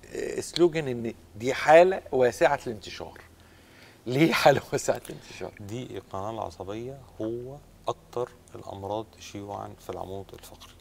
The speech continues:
Speaker 1: ياه.
Speaker 2: ورغم إن هو أكثر انتشارًا من الانزلاق الغضروفي، بس دايمًا العيان يف-، يفتكر كتير قوي إن هو عنده غضروف، ما عندوش دي قناة عصبية. ونحاول نقعد نشرح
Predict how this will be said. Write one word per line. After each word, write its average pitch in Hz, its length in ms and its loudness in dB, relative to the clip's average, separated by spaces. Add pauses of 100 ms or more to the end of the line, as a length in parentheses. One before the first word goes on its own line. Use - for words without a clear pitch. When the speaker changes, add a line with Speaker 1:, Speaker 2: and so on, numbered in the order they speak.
(120)
Speaker 1:
ياه. 104 260 -2
Speaker 2:
ورغم 107 400 0
إن 92 180 -12
هو 95 280 -8 (240)
أكثر - 320 -12 (100)
انتشارًا 95 460 -10
من 101 140 -12
الانزلاق 95 580 -8
الغضروفي، 101 520 -8 (440)
بس 113 120 -2
دايمًا 120 260 -2
العيان 107 260 -6
يف-، 117 320 -8
يفتكر 120 460 -8 (100)
كتير - 280 -8
قوي 120 240 -4
إن 110 60 -8
هو 113 100 -4
عنده 110 240 -6
غضروف، 104 340 -8
ما 101 60 -6
عندوش 98 200 -8
دي 104 140 -10
قناة 101 260 -8
عصبية. 87 360 -8 (160)
ونحاول 113 520 -2
نقعد 110 240 -6
نشرح 113 380 -10